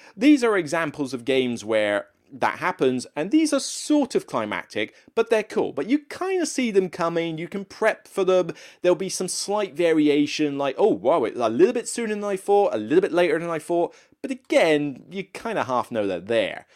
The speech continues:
So going back to the tiers, all right, well, let's, oh, actually, well, no, well, why don't we, where does Ark Nova fit in these tiers? Well, Ark Nova fits in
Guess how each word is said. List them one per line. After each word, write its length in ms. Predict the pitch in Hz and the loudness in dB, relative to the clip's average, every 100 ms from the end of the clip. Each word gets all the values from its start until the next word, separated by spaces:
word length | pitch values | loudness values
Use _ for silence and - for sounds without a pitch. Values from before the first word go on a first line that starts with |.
| _ _ _ - | _ _ _ -4
So 140 | 190 | 0
going 240 | 202 285 170 | 2 2 2
back 220 | 160 - | 0 0
to 240 | 151 139 | 0 0
the 80 | 113 | 0
tiers, 580 | - - 302 127 95 190 | -6 2 4 6 2 0
all 140 | 247 | 2
right, 180 | 107 147 | 4 4
well, 140 | 156 147 | 2 2
let's, 540 | 147 - - - - - | 2 -2 -8 -12 -4 2
oh, 200 | 156 - | 2 2
actually, 240 | 175 208 120 | 0 0 0
well, 160 | 170 | 2
no, 160 | 170 98 - | 4 2 2
well, 140 | 123 | 2
why 180 | 127 135 | 4 4
don't 180 | 139 131 | 4 4
we, 280 | 139 131 123 - | 2 2 0 -2
where 160 | 240 294 | 2 4
does 120 | 320 | 4
Ark 180 | 269 131 | 0 2
Nova 300 | 160 156 113 | 4 4 4
fit 220 | - 110 | -2 -6
in 120 | 95 | -6
these 200 | 87 82 | -10 -10
tiers? 300 | - 92 - - | -8 -8 -8 0
Well, 160 | 160 | 4
Ark 140 | 180 117 | 4 2
Nova 400 | 214 202 98 170 | 2 2 0 0
fits 420 | - 139 - - | 0 -2 0 0
in 380 | 170 165 175 | 2 2 -4